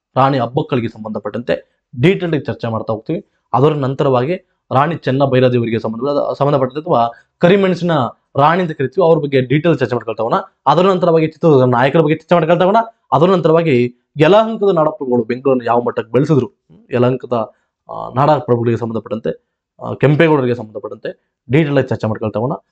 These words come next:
ನಂತರವಾಗಿ ಕೊಡಗಿನ ಇತಿಹಾಸ ಮತ್ತು ಆಲೇರಿ ರಾಜವಂಶಕ್ಕೆ ಸಂಬಂಧಪಟ್ಟಂತೆ ನಾವು ಚರ್ಚೆ ಮಾಡ್ಕೊಳ್ತಾ ಹೋಗೋಣ.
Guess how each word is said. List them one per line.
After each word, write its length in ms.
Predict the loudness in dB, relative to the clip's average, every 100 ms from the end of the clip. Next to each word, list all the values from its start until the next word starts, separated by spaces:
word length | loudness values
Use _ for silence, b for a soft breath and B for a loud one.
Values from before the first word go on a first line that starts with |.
| _ -10
ನಂತರವಾಗಿ 720 | -4 -2 2 2 2 0 -2 _ _ _
ಕೊಡಗಿನ 320 | 0 0 0
ಇತಿಹಾಸ 360 | -4 -4 -6 -6
ಮತ್ತು 220 | -8 -8 -2
ಆಲೇರಿ 720 | 2 2 2 2 0 -2 _ _ -2
ರಾಜವಂಶಕ್ಕೆ 460 | 0 -2 -4 -10
ಸಂಬಂಧಪಟ್ಟಂತೆ 680 | -8 -8 -8 -12 _ -14 -14 _ _ _ -6
ನಾವು 260 | -4 -6 -10 _ _ -6
ಚರ್ಚೆ 460 | -6 -6 -8 -8 _ _ -8
ಮಾಡ್ಕೊಳ್ತಾ 440 | -8 -6 -10 -10
ಹೋಗೋಣ. 500 | -14 _ -16 -12 -12